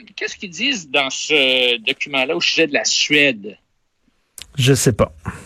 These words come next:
Speaker 1: <clears throat> Ben, la Suède, en fait, euh, si c'est le même document qu'on a vu, là, que, que moi j'ai vu, là, euh, la Suède est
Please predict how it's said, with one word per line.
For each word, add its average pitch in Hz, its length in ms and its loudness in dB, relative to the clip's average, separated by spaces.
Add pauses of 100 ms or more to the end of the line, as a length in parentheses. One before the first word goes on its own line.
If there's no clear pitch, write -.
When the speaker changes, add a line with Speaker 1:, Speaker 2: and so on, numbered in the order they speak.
(220)
Speaker 1:
<clears throat> - 80 -2 (800)
Ben, 151 100 4
la 165 100 6
Suède, 247 320 2
en 175 140 2
fait, 240 240 -2 (120)
euh, 139 420 4 (100)
si - 240 -4
c'est 240 140 -2
le 175 80 -4
même 185 160 0
document 160 340 -4
qu'on 156 140 -2
a 143 80 4
vu, 139 200 0
là, 208 180 4
que, 147 200 4
que 135 140 0
moi 147 160 4
j'ai 143 180 4
vu, 98 240 -4
là, 151 80 4 (180)
euh, 123 180 4 (500)
la 143 160 4
Suède 185 340 2
est 143 160 -2